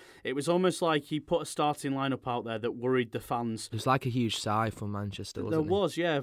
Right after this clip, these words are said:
Speaker 1: Young and Fellaini particularly in there were always gonna be two players that were gonna be looked upon. Uh, but I, it was almost like he picked that team to get the fans thinking the worst, and then the fact that we picked up a draw felt like a bonus in the end.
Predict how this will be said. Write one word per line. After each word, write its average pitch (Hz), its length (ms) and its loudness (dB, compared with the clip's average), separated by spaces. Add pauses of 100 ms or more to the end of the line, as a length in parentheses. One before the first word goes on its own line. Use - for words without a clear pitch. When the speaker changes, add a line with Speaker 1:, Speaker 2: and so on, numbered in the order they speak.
Speaker 1:
Young 160 260 4
and 147 120 2
Fellaini 139 460 0
particularly 127 640 -2
in 120 140 2
there 120 180 0
were 135 140 2
always 131 240 2
gonna 127 160 0
be 120 100 -2
two 123 240 -2
players 120 320 0
that 123 80 -4
were 117 60 -8
gonna 120 140 -2
be 117 100 0
looked 120 300 -2
upon. 107 320 -4 (440)
Uh, 120 160 -2
but 135 200 -2
I, 139 180 -6
it 156 140 0
was 160 120 0
almost 190 220 2
like 185 100 0
he 160 80 -4
picked - 340 -4
that 156 200 -2
team 156 260 2
to - 80 -10
get 131 160 -2
the 127 60 -8
fans 127 360 -2
thinking 123 520 -2 (260)
the 135 80 -2
worst, 127 500 0
and 123 140 -2
then 135 120 2
the 131 60 0
fact - 300 -2
that 151 80 -4
we 139 100 -6
picked - 340 -6
up 170 120 -2
a 160 60 -2
draw 131 260 0
felt 123 180 -6
like 123 160 -10
a 123 40 -8
bonus 160 460 0
in 120 100 -2
the 110 120 -4
end. 101 240 -8